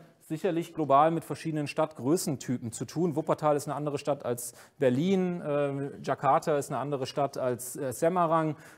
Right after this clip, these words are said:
Also Stadtgrößen, äh, spielen eine Rolle. Und wir hatten sicherlich was ganz Interessantes in der Stadtforschung und auch in der Katastrophenforschung über die letzten Dekaden, nämlich dass wir von einem sehr starken ruralen Fokus, von einem ländlichen Fokus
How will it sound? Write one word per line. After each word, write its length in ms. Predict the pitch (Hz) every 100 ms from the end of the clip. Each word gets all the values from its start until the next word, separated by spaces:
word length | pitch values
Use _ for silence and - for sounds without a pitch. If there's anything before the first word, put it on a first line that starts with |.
| -
Also 360 | 139 131 117 -
Stadtgrößen, 880 | 143 156 160 131 156 175 156 131 131
äh, 120 | 131
spielen 220 | - 135
eine 100 | 131
Rolle. 240 | 107 127 190
Und 140 | 156
wir 80 | 147
hatten 160 | 170
sicherlich 400 | 151 156 165 160
was 140 | 156 -
ganz 180 | 151 -
Interessantes 640 | 143 131 - 151 196 -
in 100 | 156
der 300 | 147 139 127
Stadtforschung 880 | - 156 - - 185 185 190 190 185
und 140 | 143
auch 120 | 139
in 60 | 147
der 100 | 139
Katastrophenforschung 960 | 139 131 - 143 196 - 175 175 175
über 100 | 156
die 60 | 147
letzten 400 | 156 - 156 147
Dekaden, 500 | 147 - 151 170 170 - - - - -
nämlich 280 | 135 165 160
dass 180 | 147
wir 80 | 160
von 160 | - 147
einem 180 | 143 127
sehr 220 | 135 170
starken 380 | - 175 165 143
ruralen 520 | 131 160 131 151 180
Fokus, 380 | - 185 185 -
von 100 | 135
einem 160 | 131
ländlichen 480 | 117 135 - 170 170
Fokus 520 | - 180 180 170 165